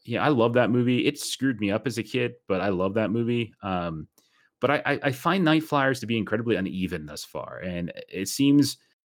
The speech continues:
really distracted, uh, in the sense that it can't kind of focus on the story. There's got some really, there's some really interesting ideas with how they're handling that concept of memory.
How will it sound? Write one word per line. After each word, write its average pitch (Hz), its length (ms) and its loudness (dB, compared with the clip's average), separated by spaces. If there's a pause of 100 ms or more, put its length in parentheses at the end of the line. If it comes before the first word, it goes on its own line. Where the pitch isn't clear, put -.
(200)
really 131 260 8
distracted, 92 800 0 (460)
uh, 78 320 -6
in 92 80 -4
the 90 60 -4
sense 104 280 -2
that 98 120 0
it 87 60 -6
can't - 360 0
kind 110 180 0
of 92 80 -4
focus - 720 2
on 104 120 -2
the 90 60 0
story. 113 640 4 (400)
There's 107 140 0
got 151 160 0
some 147 220 2
really, 127 280 6
there's 117 180 2
some 107 100 2
really 131 260 8
interesting 120 380 2
ideas 95 400 2
with 90 100 -2
how 90 120 -2
they're 85 120 -2
handling 95 440 -2
that 78 160 -6
concept 95 420 -2
of 78 100 -8
memory. 110 480 2